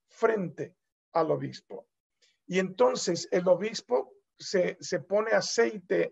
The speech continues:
en la mano y unge la frente, la frente del confirmando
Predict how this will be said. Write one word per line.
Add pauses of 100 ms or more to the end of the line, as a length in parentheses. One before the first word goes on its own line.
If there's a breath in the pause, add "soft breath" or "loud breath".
en
la
mano (720)
y (380)
unge
la
frente, (760)
la
frente (320)
del
confirmando